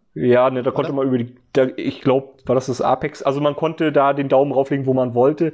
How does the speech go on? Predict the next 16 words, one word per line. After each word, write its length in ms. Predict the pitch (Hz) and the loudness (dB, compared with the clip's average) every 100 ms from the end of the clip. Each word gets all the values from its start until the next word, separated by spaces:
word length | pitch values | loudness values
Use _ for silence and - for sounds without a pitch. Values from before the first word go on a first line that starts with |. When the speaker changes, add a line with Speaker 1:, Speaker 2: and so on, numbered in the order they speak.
| - | -6
Speaker 2:
Genau. 220 | 117 113 110 | -10 -4 -2
Speaker 1:
Das 240 | 151 - | -2 2
wäre, 260 | 165 165 151 | 2 2 0
das 220 | 156 - | -2 2
wäre 140 | 185 | 0
so 180 | 165 147 | 2 0
auf 80 | 143 | 2
der 100 | 120 | -2
Vorderseite 640 | - 220 262 143 120 131 | 0 0 0 0 0 0
so 140 | 123 127 | 0 -2
ein 100 | 123 | -2
Ding. 340 | 156 285 311 - - - - - - | -2 -4 -8 -12 -20 -20 -20 -12 0
Ähm, 480 | 131 135 135 131 123 | 2 2 0 -4 -2
dann 220 | 127 127 | -2 -2
Stereo-Lautsprecher 1200 | - - 127 175 233 233 220 214 - 214 196 202 | -6 0 2 2 0 2 2 2 0 0 2 2
oder 680 | 151 139 139 135 135 127 | 4 6 6 6 2 -2